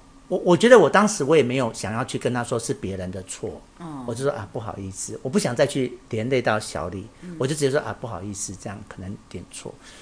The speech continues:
Speaker 1: 那从此他在，我在他心目中就是一个会偷斤减两的人。
Speaker 2: 哦。
Speaker 1: 但我是很委屈的。
Speaker 2: 嗯，又不能解，解释太多。
Speaker 1: 因为你解释就要讲到小李。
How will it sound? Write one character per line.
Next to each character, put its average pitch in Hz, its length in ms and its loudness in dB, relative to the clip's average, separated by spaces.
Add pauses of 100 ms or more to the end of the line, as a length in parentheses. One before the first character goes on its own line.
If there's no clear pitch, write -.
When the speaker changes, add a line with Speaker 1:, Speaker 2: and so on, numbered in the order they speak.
(160)
Speaker 1:
那 170 100 4
从 139 260 -2
此 123 180 -6
他 117 180 -4
在， 127 240 0
我 107 140 -8
在 131 120 -2
他 127 80 -2
心 123 160 -6
目 117 140 -4
中 113 160 -4
就 113 100 -6
是 110 160 -6
一 104 80 -4
个 104 160 -8
会 110 160 -6
偷 113 220 -6
斤 110 220 -6
减 98 200 -10
两 110 140 -14 (100)
的 - 80 -16
人。 - 100 -16 (960)
Speaker 2:
哦。 170 100 -14
Speaker 1:
但 202 120 10
我 131 140 4
是 - 140 2
很 117 240 0
委 92 180 -2
屈 - 220 -12 (100)
的。 - 80 -18 (180)
Speaker 2:
嗯， 175 600 -10
又 226 80 -4
不 226 160 -4
能 185 180 -4
解， 147 180 -10 (220)
解 156 160 -12
释 185 180 -14
太 185 160 -10
多。 170 80 0
Speaker 1:
因 254 80 12
为 269 60 12
你 220 100 12
解 - 160 6
释 196 160 4
就 180 140 8
要 170 140 12
讲 101 180 0
到 127 140 0
小 95 260 -6
李。 95 180 -8